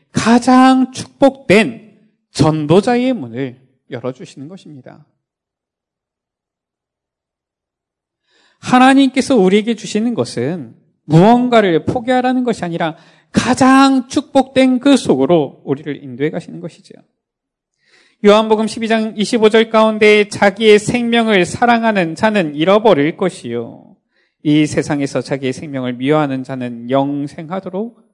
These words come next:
보존하리라." 예수님께서 말씀하셨어요. 마태복음 십 장 삼십이 절에서 삼십삼 절에 예수님께서 제자를 내보시-, 보내시면서 말씀하십니다. "네가 많은 사람들 앞에서 나를 시인하면 나도 하나님 앞에서 너를 시인할 것이다."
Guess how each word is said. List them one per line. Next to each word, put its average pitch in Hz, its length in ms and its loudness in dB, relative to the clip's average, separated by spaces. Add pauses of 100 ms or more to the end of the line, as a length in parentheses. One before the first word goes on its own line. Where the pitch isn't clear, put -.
(140)
보존하리라." 135 800 -10
예수님께서 208 520 -12
말씀하셨어요. - 640 -18 (1080)
마태복음 226 460 2
십 240 220 -4
장 226 200 0
삼십이 233 360 -2
절에서 220 320 0
삼십삼 233 440 -2
절에 226 200 2
예수님께서 208 640 0
제자를 208 400 0
내보시-, 208 640 0
보내시면서 190 840 -2
말씀하십니다. 185 760 -2 (280)
"네가 247 320 2
많은 233 400 2
사람들 240 520 2
앞에서 226 500 2
나를 180 280 2
시인하면 190 480 -6
나도 180 220 2
하나님 294 400 0
앞에서 247 320 -2
너를 202 640 -2
시인할 160 580 -14
것이다." - 640 -20